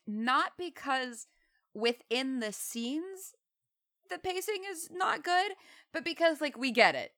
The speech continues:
Nobody's gonna come help. Do we have to do this in every part of the town <laughs> with every single person? And eventually it becomes like,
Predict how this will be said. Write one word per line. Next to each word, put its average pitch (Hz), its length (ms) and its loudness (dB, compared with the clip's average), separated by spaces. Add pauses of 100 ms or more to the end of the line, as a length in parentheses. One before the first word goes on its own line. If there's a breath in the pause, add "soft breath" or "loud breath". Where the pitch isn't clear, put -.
(120)
Nobody's 247 520 2
gonna 214 240 0
come 185 260 0
help. 156 300 -2 (220)
Do 233 120 -2
we 247 120 0
have 233 260 6
to 262 100 0
do 226 200 -2
this 208 420 0 (640)
in 233 200 4 (120)
every 226 640 4 (320)
part 214 440 6
of 196 240 2
the 185 100 2
town 185 400 -2 (120)
<laughs> 277 160 2 (640 loud breath)
with 233 280 6
every 226 360 8
single 226 460 6
person? 185 500 2
And 202 280 0
eventually 247 500 2
it 202 80 -2
becomes 185 420 -2
like, 160 340 2